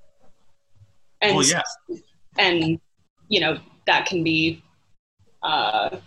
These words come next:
Speaker 1: it's not only in the digital realm, but just generally governance is easier with smaller constituent parts.
Speaker 2: Yeah,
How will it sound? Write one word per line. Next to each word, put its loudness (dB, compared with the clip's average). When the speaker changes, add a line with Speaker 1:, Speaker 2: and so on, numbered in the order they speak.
Speaker 1:
it's -2
not 4
only 2
in 0
the 2
digital 0
realm, 0
but -2
just -2
generally 0
governance -2
is -4
easier 0
with -6
smaller -2
constituent -2
parts. -4
Speaker 2:
Yeah, 2